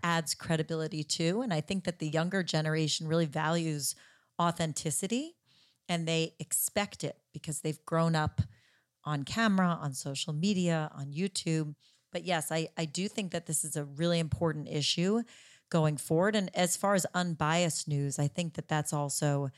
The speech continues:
uh, a really important issue and, and something that news organizations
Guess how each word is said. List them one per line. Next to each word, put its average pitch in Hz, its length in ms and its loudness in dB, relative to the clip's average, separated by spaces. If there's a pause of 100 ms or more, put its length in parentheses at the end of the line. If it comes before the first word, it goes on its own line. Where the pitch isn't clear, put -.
(460)
uh, 143 260 -4
a 160 80 -4
really 160 300 2
important 147 580 -4
issue 143 480 -2
and, 139 240 -6
and 151 180 -4
something 147 560 -4
that 143 300 -2
news 170 300 0
organizations 143 960 -4